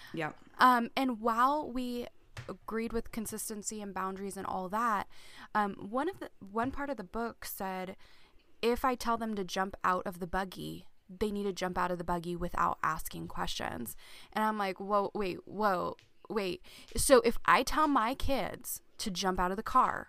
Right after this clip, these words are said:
Speaker 2: like a moving vehicle, um, they should just do it without questioning me? Absolutely not.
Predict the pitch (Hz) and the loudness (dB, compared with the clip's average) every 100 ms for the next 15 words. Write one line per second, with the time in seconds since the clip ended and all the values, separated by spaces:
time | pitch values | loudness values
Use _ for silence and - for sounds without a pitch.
0 | - 196 190 185 196 208 220 214 202 190 | -6 -4 -2 0 0 0 -2 -2 -2 -4
1 | - - - - - - - - _ _ | -6 -10 -10 -20 -20 -20 -20 -20 _ _
2 | - 202 190 175 170 202 202 - 185 202 | -2 2 2 -2 -2 -2 0 -2 -2 -4
3 | 180 160 175 170 - 185 170 - 190 - | -4 -2 0 2 0 -2 -2 2 0 0
4 | 202 208 226 240 240 - 180 - 196 160 | -4 -4 -4 -6 -8 0 0 2 0 0
5 | 180 170 - | 0 -2 -6